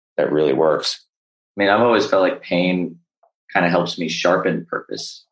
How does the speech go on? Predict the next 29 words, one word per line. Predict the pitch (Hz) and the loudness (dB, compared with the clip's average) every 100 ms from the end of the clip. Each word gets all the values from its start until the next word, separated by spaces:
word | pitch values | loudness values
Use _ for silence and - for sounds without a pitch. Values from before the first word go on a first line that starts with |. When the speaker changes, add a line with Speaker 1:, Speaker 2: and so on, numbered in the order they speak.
| _ | _
Speaker 2:
or | 80 80 80 80 _ _ _ - | -2 0 -2 -4 _ _ _ -6
helps | 92 - | -4 -2
me | 95 87 | -2 0
uncover | 82 85 85 101 92 92 - | 0 0 2 2 2 0 0
purpose | 80 - 78 - - | -4 -2 -6 -6 -4
or | 82 82 82 _ _ | 0 -2 -4 _ _
bring | 90 98 | -2 0
out | 98 85 82 | 2 0 -2
different | 92 92 | -2 -2
sides | 85 101 92 92 - - | -2 0 2 2 0 -2
of | 78 76 - | -4 -4 -8
this | 82 82 | -8 -8
flame | - 87 85 87 80 | -8 -2 0 0 -2
that | 78 | -4
I'm | 76 | -6
trying | - 85 82 | -4 -4 -4
to | - | -4
foster. | 80 87 - 80 170 _ _ _ _ _ | -2 -2 -4 -8 -8 _ _ _ _ _
Do | 113 | 0
you | 117 131 101 | 2 2 4
run | 113 139 | 2 2
from | 170 170 | 2 2
pain, | 175 180 107 - | 2 0 -4 -4
or | 110 101 | 0 2
is | 98 | 2
it | 107 | 0
something | 113 107 113 | -2 -4 -2
that | 107 98 | -2 -2
you | 98 | -4